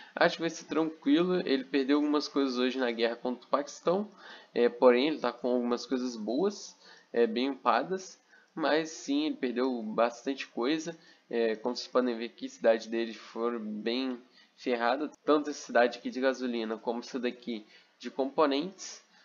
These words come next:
Além de que ele foi atacado também, acho que, né, na capital também. Então ele sofreu algumas perdas. É, eu posso aproveitar isso, mas por enquanto não tô a fim de atacar ele.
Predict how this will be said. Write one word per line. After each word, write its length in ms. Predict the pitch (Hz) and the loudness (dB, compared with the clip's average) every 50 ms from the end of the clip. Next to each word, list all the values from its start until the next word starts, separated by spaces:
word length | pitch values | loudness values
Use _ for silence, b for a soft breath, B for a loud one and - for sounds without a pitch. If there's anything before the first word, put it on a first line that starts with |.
| b b b _ | b b b _
Além 360 | - 98 113 113 117 120 131 | -2 0 2 2 2 0 -4
de 100 | 127 - | -4 -4
que 80 | - 131 | -4 -4
ele 100 | 117 107 | -4 -4
foi 200 | - - 127 123 | -2 0 0 0
atacado 640 | - - 123 117 - - 123 117 117 110 107 - | 2 2 0 0 0 4 4 6 6 4 2 -2
também, 480 | - 120 117 117 117 110 113 113 113 117 - | -2 -2 0 0 -2 -4 -4 -6 -6 -8 -10
acho 160 | 117 - - | -10 -10 -10
que, 80 | - 120 | -8 -6
né, 240 | 110 110 113 117 | -4 -2 -2 -2
na 240 | 110 110 113 113 117 | -4 -4 -6 -8 -8
capital 600 | - 127 - - _ - 131 120 123 120 117 - - _ _ _ | -8 -10 -12 -8 _ 2 4 4 4 4 0 -4 -12 _ _ _
também. 340 | - 110 107 110 120 131 - - _ _ _ B B B B B B B B _ - | -8 -6 -6 -6 -6 -8 -10 -12 _ _ _ B B B B B B B B _ -10
Então 360 | 120 113 107 131 127 131 139 | -8 -2 2 2 4 4 4
ele 180 | 147 147 156 | 2 2 0
sofreu 380 | 156 - - 151 147 - 143 135 | -2 -2 -2 -2 0 0 0 0
algumas 320 | 131 147 151 151 147 - | 2 2 0 -2 -2 -6
perdas. 640 | - - 143 143 160 180 170 170 180 175 - - - B B B B B B B _ | -6 -2 0 0 0 0 0 -2 -2 -2 -4 -10 -18 B B B B B B B _
É, 100 | 123 127 | 4 4
eu 60 | 127 | 4
posso 340 | 123 - 123 127 135 - 165 | 4 4 0 -4 -4 -4 -6
aproveitar 480 | 147 - 156 170 180 180 - 190 180 175 | -8 -6 -2 -2 -2 0 2 2 2 2
isso, 240 | 180 185 180 - 180 | 0 -2 -4 -6 -8
mas 160 | 170 165 - | -8 -8 -8
por 160 | - - 165 | -10 -10 -8
enquanto 420 | 170 165 160 - 156 151 151 - | -8 -8 -6 -6 -6 -6 -6 -6
não 160 | 160 156 151 147 | -4 -4 -4 -2
tô 100 | - 151 | -2 -4
a 60 | 151 | -4
fim 180 | 151 - 160 | -4 -8 -8
de 60 | 151 160 | -8 -6
atacar 420 | 160 180 185 180 - 233 226 233 | -4 -4 -4 -2 0 0 2 2
ele. 240 | 226 220 220 220 214 | 2 0 -2 -4 -8